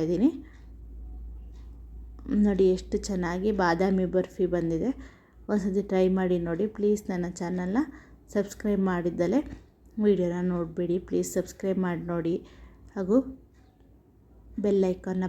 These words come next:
ಪ್ರೆಸ್ ಮಾಡಿ, ಲೈಕ್ ಮಾಡಿ, ಶೇರ್ ಮಾಡಿ, ಕಾಮೆಂಟ್ ಮಾಡಿ, ಹಾಗೂ ಫುಲ್ ವಿಡಿಯೋ ನೋಡಿ ಸಪೋರ್ಟ್ ಮಾಡಿ. ಎಷ್ಟು ಚೆನ್ನಾಗಿ ಬಂದಿದೆ ನೋಡಿ. ನಾವು ಮನೆಯಲ್ಲೇ ಮಾಡ್ಕೊಂಡು ತಿನ್ಬೋದು. ಬೇಕರಿಗಳಲ್ಲೆಲ್ಲ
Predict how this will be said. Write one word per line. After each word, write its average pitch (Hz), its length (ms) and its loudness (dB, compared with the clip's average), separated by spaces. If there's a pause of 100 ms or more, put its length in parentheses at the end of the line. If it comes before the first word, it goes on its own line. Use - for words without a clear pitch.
ಪ್ರೆಸ್ 180 240 -6 (100)
ಮಾಡಿ, 170 240 -2 (140)
ಲೈಕ್ 175 300 0
ಮಾಡಿ, 170 200 0 (120)
ಶೇರ್ 180 360 0
ಮಾಡಿ, 165 220 -2 (100)
ಕಾಮೆಂಟ್ 180 340 -2 (100)
ಮಾಡಿ, 175 180 -2 (140)
ಹಾಗೂ 170 220 0 (2250)
ಫುಲ್ 220 180 4 (140)
ವಿಡಿಯೋ 185 280 4 (120)
ನೋಡಿ 165 240 -4 (240)
ಸಪೋರ್ಟ್ 180 500 -2
ಮಾಡಿ. 160 220 -4 (400)
ಎಷ್ಟು - 220 -10
ಚೆನ್ನಾಗಿ 180 280 0
ಬಂದಿದೆ 170 320 -2
ನೋಡಿ. 180 180 0 (2000)
ನಾವು 196 200 2
ಮನೆಯಲ್ಲೇ 190 300 4 (100)
ಮಾಡ್ಕೊಂಡು 190 460 0 (160)
ತಿನ್ಬೋದು. 185 480 4 (560)
ಬೇಕರಿಗಳಲ್ಲೆಲ್ಲ 196 880 2